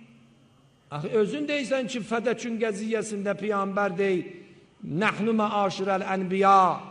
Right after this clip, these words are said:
la nüvərris." Heç zat özümüzdən sonra qoymarıq. Əgər heç zat qoymayıb, mal yox deyik, bədə nəyə vəsiyə mal edir?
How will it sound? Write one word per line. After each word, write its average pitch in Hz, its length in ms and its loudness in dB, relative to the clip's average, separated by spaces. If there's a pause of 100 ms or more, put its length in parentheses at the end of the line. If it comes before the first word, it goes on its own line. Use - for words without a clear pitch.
(720)
la 220 260 2
nüvərris." 208 920 -2 (480)
Heç 254 220 0
zat 247 240 -2
özümüzdən 214 520 0
sonra 202 260 -2
qoymarıq. 180 520 -4 (460)
Əgər 240 300 0
heç 254 260 4
zat 262 220 -4
qoymayıb, 226 460 2
mal 220 280 2
yox 233 320 0
deyik, 262 240 -4
bədə 254 260 -2
nəyə 285 300 2
vəsiyə 233 480 0
mal 175 300 -2
edir? 147 320 -6